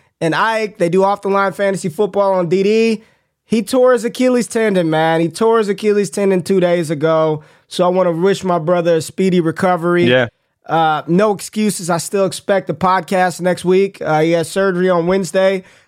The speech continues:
Speaker 1: I tore my Achilles and did the damn show on Monday. After, a-, after two days, I did the show. So I, I don't,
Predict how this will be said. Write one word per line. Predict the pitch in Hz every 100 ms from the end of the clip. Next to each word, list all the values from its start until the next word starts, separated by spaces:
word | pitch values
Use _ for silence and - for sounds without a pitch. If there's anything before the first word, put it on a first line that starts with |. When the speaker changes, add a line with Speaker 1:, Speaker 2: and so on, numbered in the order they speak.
| -
Speaker 1:
I | 180
tore | 190 233 226
my | 214 208
Achilles | 196 226 214 214 180
and | 180
did | 185 190
the |
damn | 196 196 190
show | - 202 185
on | 170
Monday. | 170 180 147 123 107 _ _ _ -
After, | 175 175 190 175
a-, | 165
after | 175 180 185 180
two | 156 240
days, | 226 202 143 113 - _ _ -
I | 160
did | 190 180
the |
show. | 170 202 175
So | 156 180
I, | 170 160 180
I |
don't, | 196 202